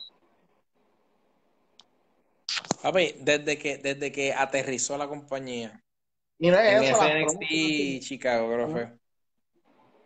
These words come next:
Speaker 2: Las promos que hacen, este, Brooklyn, este, las promos
Speaker 1: Ah,
Speaker 2: que
Speaker 1: Brooklyn.
Speaker 2: hacen, eh,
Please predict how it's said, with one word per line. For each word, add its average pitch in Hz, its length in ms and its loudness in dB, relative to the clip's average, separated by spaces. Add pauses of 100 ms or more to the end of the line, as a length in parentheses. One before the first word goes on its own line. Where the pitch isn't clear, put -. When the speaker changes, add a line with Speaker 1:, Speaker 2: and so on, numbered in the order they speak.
Speaker 2:
Las 151 240 2
promos 165 440 4
que 185 160 2
hacen, 180 500 0
este, 170 580 0
Brooklyn, 143 460 0 (300)
este, 139 280 -2
las 143 180 2
promos 156 220 0
Speaker 1:
Ah, 123 100 4
Speaker 2:
que 123 40 4
Speaker 1:
Brooklyn. 180 160 4
Speaker 2:
hacen, 170 840 -2 (640)
eh, 123 1000 2